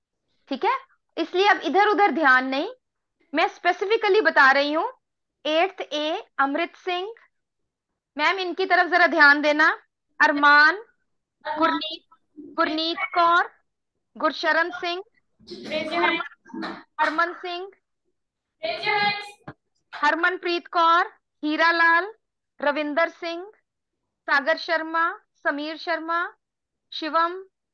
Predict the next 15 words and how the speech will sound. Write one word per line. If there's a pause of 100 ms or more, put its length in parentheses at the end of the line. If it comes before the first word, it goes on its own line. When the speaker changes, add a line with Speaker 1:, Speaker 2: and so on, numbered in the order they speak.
(280)
Speaker 1:
शुभ
कुमार, (680)
सिमरन, (300)
त्रिशापुरी। (880)
और (160)
एट्थ
बी
में
से (200)
एक
मेन
है,
that
is (140)
हर्षदीप